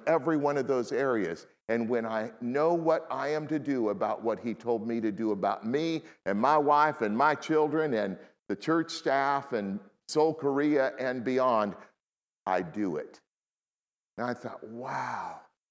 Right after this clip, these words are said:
the man hears from God." That's what I walked away, away from. He actually takes the time. I want to tell you, sometimes I'm a sicko in comparison to that.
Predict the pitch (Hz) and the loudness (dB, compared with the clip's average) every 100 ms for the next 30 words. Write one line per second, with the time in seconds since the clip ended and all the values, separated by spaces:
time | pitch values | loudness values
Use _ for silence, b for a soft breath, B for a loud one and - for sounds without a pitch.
0 | - 113 123 131 120 104 131 110 - - | -4 -2 -2 -2 -6 -4 -2 -2 -8 -12
1 | 92 90 95 - - 143 151 - 127 107 | -10 -6 -6 -6 -2 -2 -2 -2 0 0
2 | 98 92 - - 80 80 - 95 90 - | 0 -2 -4 -12 -10 -10 -6 -6 -6 -8
3 | 73 71 b _ 135 143 143 135 113 139 | -8 -12 b _ -2 -2 -2 -8 -4 -2
4 | 120 - 127 - 117 87 - 117 127 135 | -2 -4 -8 -6 -6 -6 -6 -4 -4 -4
5 | 110 - 131 135 127 B B _ 156 139 | -6 -4 -2 -2 -6 B B _ -6 -6
6 | - 135 127 120 95 87 - 143 - 90 | -4 -6 -2 -4 -4 -10 -6 -6 -2 -2
7 | 92 90 104 90 110 87 - 82 71 80 | -2 -8 -10 -4 -2 -2 -4 -12 -10 -8
8 | 62 - | -10 -12